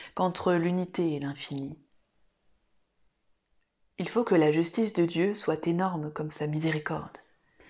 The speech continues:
Or, la justice envers les réprouvés est moins énorme et doit moins choquer que la miséricorde envers les élus. Nous connaissons qu'il y a un infini et nous ignorons sa nature.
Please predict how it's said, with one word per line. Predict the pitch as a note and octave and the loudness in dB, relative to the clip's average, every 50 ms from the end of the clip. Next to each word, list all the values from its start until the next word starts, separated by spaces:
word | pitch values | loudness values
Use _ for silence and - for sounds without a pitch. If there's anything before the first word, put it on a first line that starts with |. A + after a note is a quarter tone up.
| - - - - - _ _ _ _ _ _ _ _ _ _ - | -20 -20 -20 -20 -20 _ _ _ _ _ _ _ _ _ _ 2
Or, | G#3 G#3+ G3+ F3+ F3 - - - - _ - | 4 4 6 4 2 0 -2 -6 -16 _ -4
la | F3+ F#3 F3+ F3 | 0 2 2 2
justice | F3 F#3 G3 F#3+ - - C4 A#3 - | 2 0 -2 -2 0 0 0 0 0
envers | F#3 F3 E3 E3+ F3 F3 | 0 2 2 2 4 4
les | E3 E3 E3 | 4 2 4
réprouvés | E3 F3 E3+ - - F3+ F3+ F#3 G#3 G#3+ G#3+ G3+ - - - - | 2 0 -2 0 0 0 2 6 6 6 6 4 0 -2 -4 -4
est | F3+ E3+ D#3+ | -2 -2 0
moins | E3 F3 F#3+ G3+ G#3 | -2 0 0 0 2
énorme | F#3+ F#3 F3+ F3+ F#3+ F#3+ F#3+ F3+ F3 E3 F3 - - | 2 0 2 2 2 2 2 0 0 -2 -6 -4 -2
et | E3 E3 E3 | 0 0 0
doit | E3+ F3+ F3 F3 E3+ | 0 2 2 2 0
moins | E3+ E3 E3+ F3+ G3 G3+ | 0 0 0 0 0 0
choquer | - - E3+ E3 - F3 F3 E3+ E3+ | 0 -2 -4 -2 0 -2 -2 -2 -2
que | - D3 | -4 -4
la | D3 C#3+ | -4 -2
miséricorde | D3+ D#3+ E3+ E3+ F#3 D#3+ D#3 D#3 - E3+ E3+ E3 D#3+ | -2 -2 -2 0 0 0 0 0 -2 -2 -2 -2 -2
envers | D3+ C#3+ D3+ D3+ D3+ | -2 -4 -4 -4 -4
les | D3 D3 D3 - | -4 -6 -6 -6
élus. | D3 D3+ D#3 - - - _ _ _ _ _ _ _ _ _ _ _ _ _ _ _ _ _ _ _ _ _ _ _ _ _ _ _ _ _ _ _ _ _ _ _ _ _ _ _ _ _ _ _ _ _ _ _ _ _ _ _ - | -8 -8 -8 -12 -14 -18 _ _ _ _ _ _ _ _ _ _ _ _ _ _ _ _ _ _ _ _ _ _ _ _ _ _ _ _ _ _ _ _ _ _ _ _ _ _ _ _ _ _ _ _ _ _ _ _ _ _ _ 0
Nous | F#3 F3+ F3 | 0 2 4
connaissons | F3+ E3 D#3 D3+ D3+ D3+ - D4 C#4+ B3+ | 4 4 4 6 4 2 4 4 4 4
qu'il | A3+ - E3 D3+ | 2 2 2 4
y | D3+ E3 | 4 4
a | E3+ D#3+ | 4 4
un | C#3+ C3+ D3 | 2 4 4
infini | D3+ D3+ D3+ - - E3 E3+ G3+ B3+ D#4+ D#4+ A3+ - - | 4 4 4 0 0 2 4 4 6 6 6 4 2 0
et | - D3+ F3 E3+ | -2 -2 0 0
nous | C#3+ D#3 F#3+ F3+ E3 E3+ | 0 0 0 0 2 2
ignorons | E3+ E3 D#3 D3+ D3 - G3+ G#3 | 0 2 2 0 2 2 0 -2
sa | - E3 | 0 -2
nature. | D#3 E3 F3 - - - G#3 F#3+ F3+ - - - | -4 -4 -4 -6 -4 -4 -2 -4 -4 -6 -10 -16